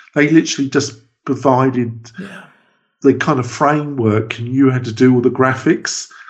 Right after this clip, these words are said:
Speaker 1: Um, but now they're providing, um, child themes.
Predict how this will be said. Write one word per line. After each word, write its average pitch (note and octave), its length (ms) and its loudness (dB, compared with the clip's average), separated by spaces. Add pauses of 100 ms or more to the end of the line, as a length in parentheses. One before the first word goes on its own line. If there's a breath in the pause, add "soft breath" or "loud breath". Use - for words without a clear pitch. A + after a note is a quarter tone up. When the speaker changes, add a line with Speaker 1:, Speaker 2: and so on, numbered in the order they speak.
(300 loud breath)
Speaker 1:
Um, C3+ 360 2
but D3+ 200 -2
now D#3 220 2
they're D3+ 180 2
providing, C3+ 1000 -2
um, B2 460 -2
child A#2+ 480 0
themes. G#2+ 880 -2